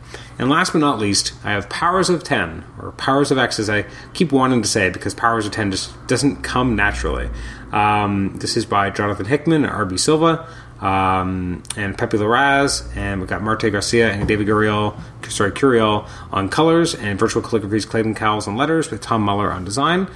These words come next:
Uh, and this is the big ending. You know, this is, this is the ending of this, this two series that are one that reframe the, the Marvel Universe. Um, and, uh, I really enjoyed it. It's definitely kind of,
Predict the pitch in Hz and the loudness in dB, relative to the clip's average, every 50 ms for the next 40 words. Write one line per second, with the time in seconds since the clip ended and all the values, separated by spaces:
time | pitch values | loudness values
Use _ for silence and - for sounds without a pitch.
0 | - - - - - - - 104 107 107 107 101 - 104 113 127 135 - - 175 | -14 -18 -18 -18 -12 -4 0 2 2 4 2 2 0 0 0 2 2 2 2 2
1 | 160 175 156 180 175 156 160 196 190 123 85 80 82 90 95 90 98 110 123 - | 2 2 2 2 2 2 2 2 2 0 0 -4 -6 -6 -6 -4 -2 -2 0 2
2 | 135 131 123 117 117 123 113 - 120 117 123 123 113 120 123 123 120 113 110 104 | 2 2 2 2 2 2 2 0 -2 0 2 2 4 4 2 2 2 2 0 0
3 | 101 110 113 104 - - - - - - - - - - 117 110 - - - - | 0 0 0 0 0 -4 -6 -10 -18 -20 -20 -4 0 2 2 4 4 2 2 0
4 | - - - - - - - - - - - - - 151 143 - - 143 135 131 | 0 -2 -4 -8 -12 -18 -20 -20 -20 -12 -8 -2 0 2 2 2 2 2 2 2
5 | 127 117 113 117 113 107 104 110 113 117 113 110 107 104 104 - - - - - | 2 2 2 4 4 4 4 4 4 4 4 2 0 -2 -6 -10 -16 -18 -8 -2
6 | - 104 104 90 95 113 120 117 - - 123 113 113 113 110 107 107 104 104 104 | 2 2 2 2 2 2 2 2 2 2 2 2 4 4 4 2 2 2 2 0
7 | 92 - - 101 98 104 101 98 98 95 98 110 101 - - - - - - - | -2 -4 -6 -4 -2 -2 -2 -2 -2 -2 -2 -2 -2 -4 -6 -6 -6 -8 -8 -12
8 | - - - - - - 107 104 101 101 101 98 101 101 98 98 95 92 90 - | -16 -20 -20 -20 -14 -6 -2 2 2 4 4 2 2 0 -2 -2 -2 -4 -6 -8
9 | - - - - - - - - - - - - - - - - - - - - | -12 -16 -18 -18 -18 -18 -18 -18 -20 -20 -20 -20 -20 -20 -20 -20 -20 -20 -20 -12
10 | - - - - - 139 147 147 151 160 160 160 160 160 151 - - - 131 143 | -12 -10 -6 -4 -2 -2 0 0 0 0 0 0 0 0 -2 -2 -4 -2 -2 0
11 | 156 170 175 180 180 196 214 208 110 85 - - - - - 117 117 113 - - | 2 2 0 0 0 0 0 0 0 -2 -4 -8 -14 -6 -2 -2 -2 -2 -2 -6
12 | - - - - - - - - - - - - - - - - - - - - | -6 -4 -4 -6 -8 -12 -18 -20 -20 -20 -20 -20 -20 -20 -20 -20 -20 -20 -20 -20
13 | - _ - - - - - - 139 - - 160 160 156 - - 143 131 120 107 | -20 _ -20 -20 -20 -8 -2 -2 -2 0 0 2 2 2 2 2 2 2 2 2
14 | 98 - - | 0 -6 -12